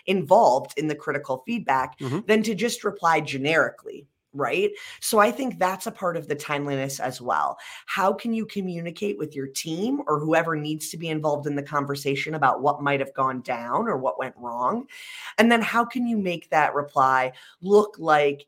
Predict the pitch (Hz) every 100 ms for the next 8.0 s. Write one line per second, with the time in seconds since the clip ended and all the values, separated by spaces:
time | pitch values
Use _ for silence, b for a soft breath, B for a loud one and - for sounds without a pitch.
0 | - 170 160 151 151 180 - 156 147 139
1 | 156 139 139 139 139 135 131 127 _ 180
2 | 156 139 139 135 139 - 131 107 117 139
3 | 139 - 214 220 233 240 226 214 269 226
4 | - - _ _ _ _ - 113 113 -
5 | B B - 156 156 175 - - _ _
6 | _ _ _ _ _ _ 196 190 220 214
7 | 247 254 233 202 202 196 233 185 180 151